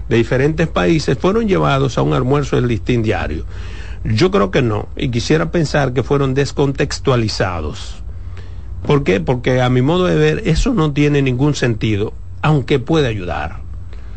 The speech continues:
La inteligencia artificial puede ayudar en muchísimas cosas, y como puede ayudar en muchos ámbitos de la vida, también en el ámbito del derecho. ¿A qué puede ayudar?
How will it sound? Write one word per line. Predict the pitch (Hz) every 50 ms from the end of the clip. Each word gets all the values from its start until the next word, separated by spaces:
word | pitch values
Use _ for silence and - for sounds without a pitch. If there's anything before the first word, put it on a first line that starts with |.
| - - - - - - -
La | 117 120
inteligencia | 117 113 104 123 127 123 127 151 170 180 170 - 180
artificial | 156 143 127 - 139 - 135 127 - - 156 165 160
puede | 156 - 160 156 156 151
ayudar | 151 147 151 156 156 156 156 156 151
en | 156 165 165
muchísimas | 180 185 165 - - 220 226 170 - 143 127 123 117 101 -
cosas, | - 107 107 92 - - 151 - - - - - - - - - - - - - - -
y | - 120
como | 113 143 127 127 117 107
puede | 123 131 135 143
ayudar | 151 147 151 160 165 170 170 175
en | 170
muchos | 160 165 160 - 160 143 - 156
ámbitos | 147 147 143 135 127 - - 120 120
de | 127 120
la | 120 120
vida, | 123 147 185 180 143 135 139 135
también | 143 156 139 135 147 156 160
en | 156 151
el | 143 135 135
ámbito | 135 139 135 135 120 143 135 123
del | 120 113
derecho. | 113 110 104 104 101 98 92 - 135
¿A | 139 131
qué | - - 202 202
puede | 202 - 196 190 170
ayudar? | 151 143 143 139 147 123 92 - -